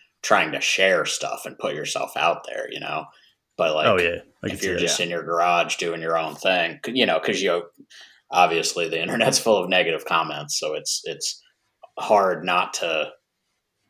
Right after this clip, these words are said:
Speaker 1: not to listen to those sometimes, you know? But, you know, like I said, if you're just sitting there doing your own thing and whatever, I, I don't, I don't know if that really comes up.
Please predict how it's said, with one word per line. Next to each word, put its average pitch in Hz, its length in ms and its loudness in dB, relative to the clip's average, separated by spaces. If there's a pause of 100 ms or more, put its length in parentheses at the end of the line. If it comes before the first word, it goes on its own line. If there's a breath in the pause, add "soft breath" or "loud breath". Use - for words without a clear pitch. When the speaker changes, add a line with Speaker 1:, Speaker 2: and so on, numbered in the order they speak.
Speaker 1:
not 95 280 2
to 85 100 -6
listen 90 320 -2
to 80 60 -4
those 76 320 -2
sometimes, - 640 -8
you - 60 -16
know? 76 260 -4
But, 73 300 -6 (580 soft breath)
you 80 100 -12
know, - 140 -12 (440)
like 80 140 -6
I - 20 -12
said, 80 220 -2
if - 120 -10
you're 92 100 -2
just 76 160 -2
sitting 87 180 -2
there 80 160 -2
doing 80 220 -4
your 78 160 -2
own 78 140 -4
thing 82 340 0
and 73 120 -8
whatever, 73 540 -2
I, 78 120 -4 (100)
I 82 60 0
don't, 78 220 -4 (140)
I 85 80 -2
don't 80 120 -2
know 76 120 -2
if 73 120 -10
that 65 160 -4
really 76 220 -6
comes 80 320 -6
up. 85 300 0